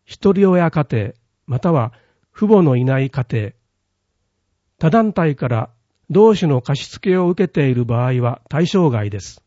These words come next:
詳しくは資料、提出先に用意で確認するか問い合わせてください。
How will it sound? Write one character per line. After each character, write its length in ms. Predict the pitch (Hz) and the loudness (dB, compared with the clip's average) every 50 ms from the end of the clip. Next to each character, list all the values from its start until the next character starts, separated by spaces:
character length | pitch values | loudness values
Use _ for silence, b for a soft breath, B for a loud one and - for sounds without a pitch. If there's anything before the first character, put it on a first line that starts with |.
| _ _ _ _ _ _ _ _ _ _ _ _ _ _ _ _ _ _ _ _ _ _ _ _ _ _ _ | _ _ _ _ _ _ _ _ _ _ _ _ _ _ _ _ _ _ _ _ _ _ _ _ _ _ _
詳 220 | - 170 175 214 | 0 0 2 2
し 80 | 226 - | 0 -4
く 160 | - - 151 | -6 -4 -2
は 220 | 131 120 113 - - _ _ _ | -2 -2 -2 -4 -10 _ _ _
資 240 | - - - - 214 | -20 -16 -6 -2 0
料、 300 | 190 180 117 98 104 - _ _ _ _ _ _ _ _ _ _ _ _ _ | 2 2 0 0 -6 -12 _ _ _ _ _ _ _ _ _ _ _ _ _
提 220 | - 170 170 190 208 | -4 -2 0 0 -2
出 180 | - - - | -4 -8 -14
先 280 | - - 190 180 - 185 | -6 -4 -4 -2 0 0
に 180 | 175 170 165 156 | 2 2 2 2
用 220 | 165 165 151 127 | 2 2 0 0
意 160 | 110 104 - _ _ | -2 -4 -8 _ _
で 220 | - 151 139 147 - _ _ _ _ _ | -6 -6 -6 -6 -12 _ _ _ _ _
確 260 | _ 143 139 - 190 | _ -6 -2 0 2
認 220 | 175 185 180 175 | 2 4 4 4
す 160 | 170 - - - | 2 0 -4 -6
る 80 | 160 | -6
か 240 | - - 110 110 - _ _ _ _ _ _ _ _ _ _ | -4 -6 -10 -10 -10 _ _ _ _ _ _ _ _ _ _
問 220 | - 160 170 185 | 0 0 2 2
い 60 | 190 190 | 2 2
合 60 | 185 | 2
わ 80 | 185 | 0
せ 100 | 160 - | -2 -4
て 100 | 135 131 | -6 -6
く 100 | 117 - | -6 -4
だ 140 | 135 120 110 | -4 -6 -4
さ 160 | - - 117 | -4 -6 -6
い。 140 | 101 95 - | -8 -8 -14